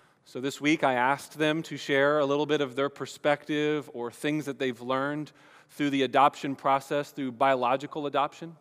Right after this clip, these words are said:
One of them said, "First and foremost is that even though biological adoption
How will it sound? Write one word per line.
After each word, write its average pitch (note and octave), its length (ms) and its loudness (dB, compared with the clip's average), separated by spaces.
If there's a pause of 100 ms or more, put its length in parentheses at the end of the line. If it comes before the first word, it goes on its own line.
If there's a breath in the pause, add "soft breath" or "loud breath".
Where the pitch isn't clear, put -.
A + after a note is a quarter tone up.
(1040)
One D#3 220 4
of D3+ 100 2
them D#3 160 0
said, D3 340 2 (800 soft breath)
"First - 600 4
and E3+ 160 -2
foremost E3+ 840 2 (1080)
is C#3+ 200 -2
that D#3 160 6
even F3+ 260 2
though E3+ 380 6 (180)
biological D#3+ 880 6
adoption D#3 640 2